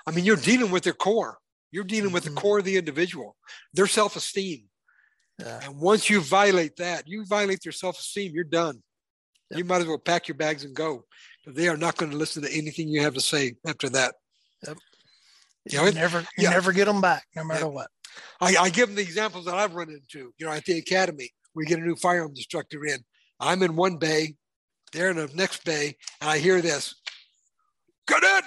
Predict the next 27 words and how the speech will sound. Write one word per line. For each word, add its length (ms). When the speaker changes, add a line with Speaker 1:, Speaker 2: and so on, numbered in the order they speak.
Speaker 1:
what 240
the 80
hell 280
you 140
think 280
you're 220
doing?" 360
You 60
know, 120
just 320
Speaker 2:
Mm-hmm. 380
Speaker 1:
going 220
like, 220
so, 240
enter, 260
but 260
no, 260
cancel. 460
You 120
know, 100
bring 220
that 160
guy 160
in 480
and 80
say, 180
"Look, 380